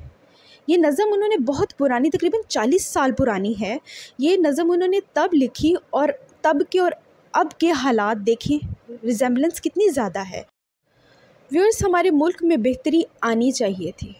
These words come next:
लेकिन नहीं आई। मैं पूछना चाहती हूँ, कौन है इसका कसूरवार? आपके ख़्याल में कौन है इसका कसूरवार? हम लोग खुद, हमारे political leaders, हमारा system? क्या आप लोग जानते हैं इसका जवाब?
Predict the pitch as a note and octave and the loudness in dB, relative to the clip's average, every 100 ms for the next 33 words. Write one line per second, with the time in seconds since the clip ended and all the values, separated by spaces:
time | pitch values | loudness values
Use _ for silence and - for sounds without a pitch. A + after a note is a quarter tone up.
0 | _ - - - - - A3+ B3 D4+ C4 | _ -12 -8 -8 -8 -6 -2 0 2 2
1 | A#3 A3+ C4 F#3+ - _ _ _ _ _ | 2 2 2 0 -8 _ _ _ _ _
2 | _ _ _ - _ - G4 - D#4 - | _ _ _ -20 _ -6 -4 -2 -2 -2
3 | A#4 A4+ C4+ A3 - A#3 A3 A3+ - _ | -2 0 0 -4 -4 -4 -4 -10 -14 _
4 | F#4 G4+ E4+ B3 - - - - G3 F#3 | 0 2 2 0 -2 -6 -6 -8 -8 -8
5 | D#2 - _ _ _ _ _ _ _ - | -16 -18 _ _ _ _ _ _ _ 0
6 | E4+ G#4 G4+ F#4+ E4 C4 B3+ C#4 - D4 | 0 2 -2 0 0 2 2 0 0 2
7 | F4 C#4 G#3 G#3 G3 G#3 F3 - - - | 2 0 -2 -6 -8 -10 -12 -14 -18 -20
8 | _ _ _ - B3+ B3 C4 - D#4 - | _ _ _ -2 2 2 0 -2 -4 -4
9 | - _ _ _ _ _ _ - B3+ A#3 | -20 _ _ _ _ _ _ -6 -2 0
10 | A3 A3+ A3 A3 A#3 A3+ A3+ C4 C#4+ D4 | 0 0 -2 -2 -2 0 0 0 2 0
11 | - - _ _ - A3+ G#3 G3+ - C4 | -4 -16 _ _ -4 -4 -2 -4 -4 -4
12 | - D4 D4+ - _ _ _ _ _ _ | 0 0 0 -4 _ _ _ _ _ _
13 | _ _ _ _ _ _ _ _ _ _ | _ _ _ _ _ _ _ _ _ _
14 | _ - _ - _ _ - D4 - C#4+ | _ -20 _ -20 _ _ -4 -2 0 -2
15 | D#4+ C4 B3+ C4 D4 F#4 F4+ - E4+ D#4 | 0 0 0 0 0 0 -2 -2 -4 -2
16 | C#4 | -4